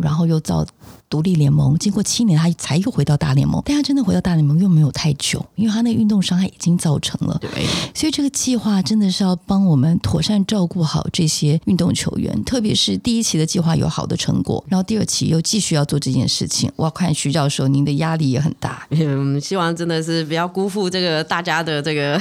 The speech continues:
Speaker 2: 呃，期待哈，可以把这个，呃，研究可以好好的落实，然后接地气，把它这个可以商品化出来。
Speaker 1: 对，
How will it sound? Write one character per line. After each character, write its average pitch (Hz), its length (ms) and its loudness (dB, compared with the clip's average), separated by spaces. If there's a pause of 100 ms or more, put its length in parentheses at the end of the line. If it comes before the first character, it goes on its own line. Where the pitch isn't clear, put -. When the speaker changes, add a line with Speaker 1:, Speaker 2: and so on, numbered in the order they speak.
Speaker 2:
呃， 127 280 -2
期 185 260 -2
待 180 300 -2
哈， 151 260 -4 (180)
可 170 80 -4
以 170 60 -2
把 147 220 -2
这 165 120 -6
个， 147 400 -2
呃， 127 320 0 (440)
研 160 140 0
究 180 160 -2
可 160 120 -4
以 151 40 -2
好 147 120 0
好 135 80 -2
的 135 100 -4
落 143 260 0
实， - 260 -4
然 110 140 0
后 123 140 2
接 131 240 -2
地 127 220 -2
气， 120 200 -4
把 - 200 -4
它 110 160 2
这 110 120 -4
个 90 200 -2
可 - 100 -2
以 123 160 0
商 - 160 -2
品 120 200 0
化 123 220 -2
出 - 180 -2
来。 - 200 -2 (160)
Speaker 1:
对， 185 340 0